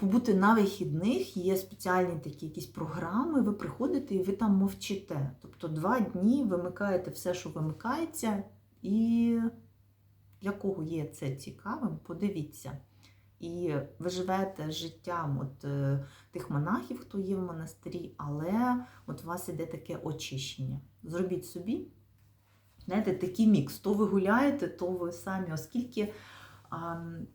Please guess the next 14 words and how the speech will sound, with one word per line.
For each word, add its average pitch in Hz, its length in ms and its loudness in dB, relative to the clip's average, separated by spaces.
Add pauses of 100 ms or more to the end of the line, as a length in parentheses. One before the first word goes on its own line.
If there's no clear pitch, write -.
(160)
потрібно 202 800 0
інколи, 185 880 2
а, 156 540 -2
тако - 200 -4
назад, 175 560 2
знаєте, 180 500 0
сісти, 220 800 -2
лягти 214 840 -2
і 185 420 0 (260)
подивитися 185 1300 -2 (380)
на 185 880 0
життя 190 800 2
не 190 240 4
активним, 247 800 2